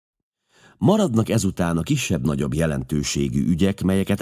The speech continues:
átszerkesztettem, mielőtt közzétettem volna őket, nehogy kárt okozzak olyan embereknek,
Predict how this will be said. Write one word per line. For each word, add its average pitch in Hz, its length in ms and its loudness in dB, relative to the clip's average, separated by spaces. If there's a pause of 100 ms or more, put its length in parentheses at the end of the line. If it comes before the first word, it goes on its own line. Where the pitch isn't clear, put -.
átszerkesztettem, 71 1160 -4
mielőtt 65 580 -2
közzétettem 67 800 -4
volna 80 300 0
őket, 87 380 -2 (360)
nehogy 127 320 2
kárt 85 360 0
okozzak 67 480 -4
olyan 117 260 0
embereknek, 78 680 -2